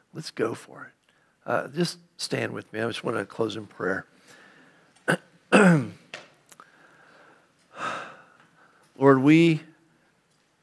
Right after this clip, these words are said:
are so thankful, Lord, that you <clears throat> had this plan from the beginning of creation. We're so thankful that you revealed it now by your Spirit, that we can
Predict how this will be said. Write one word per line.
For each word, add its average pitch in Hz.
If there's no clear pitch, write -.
are 131
so 160
thankful, 113
Lord, 139
that 131
you 135
<clears throat> 139
had 147
this 135
plan 117
from 135
the 120
beginning 127
of 123
creation. 110
We're 120
so 135
thankful 139
that 120
you 131
revealed 120
it 117
now 110
by 110
your 110
Spirit, 104
that 87
we 127
can 113